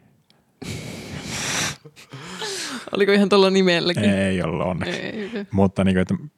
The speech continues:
Speaker 2: mä niinku haastoin heidät tekemään jotakin tyhmää. Ja sitten palkitsin heidät jollakin, tai sanoin sille, että "Saat kymmenen senttiä, jos nuolet tuota mäntyä."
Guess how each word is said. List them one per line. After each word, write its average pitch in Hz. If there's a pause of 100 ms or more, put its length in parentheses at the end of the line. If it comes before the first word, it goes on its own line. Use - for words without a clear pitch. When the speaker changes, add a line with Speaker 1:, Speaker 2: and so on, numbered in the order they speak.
(360)
Speaker 2:
mä 98
niinku 95 (1160)
haastoin 101
heidät 90
tekemään 87
jotakin 85 (140)
tyhmää. 87 (1000)
Ja 92
sitten 87
palkitsin 90
heidät 85 (200)
jollakin, 87
tai 87
sanoin 92
sille, 87
että -
"Saat 104 (160)
kymmenen 104
senttiä, 90
jos 87
nuolet 101
tuota 87 (400)
mäntyä." 82